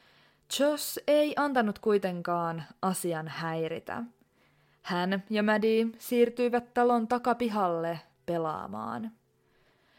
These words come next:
Pelin tuoksinnassa pallo osui vahingossa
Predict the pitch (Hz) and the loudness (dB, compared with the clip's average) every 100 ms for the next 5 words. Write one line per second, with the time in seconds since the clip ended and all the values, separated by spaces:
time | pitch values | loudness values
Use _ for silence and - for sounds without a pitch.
0 | _ _ - 240 311 320 320 320 302 233 | _ _ 4 6 4 -2 2 2 2 0
1 | 202 202 196 - 202 196 196 _ _ - | 0 0 -4 -4 -2 -2 -6 _ _ 2
2 | 233 233 226 208 202 - - 226 240 214 | 6 6 6 4 2 -4 -6 -4 2 2
3 | 196 202 196 180 170 160 - 165 160 | 2 2 0 -4 -6 -8 -6 -4 -6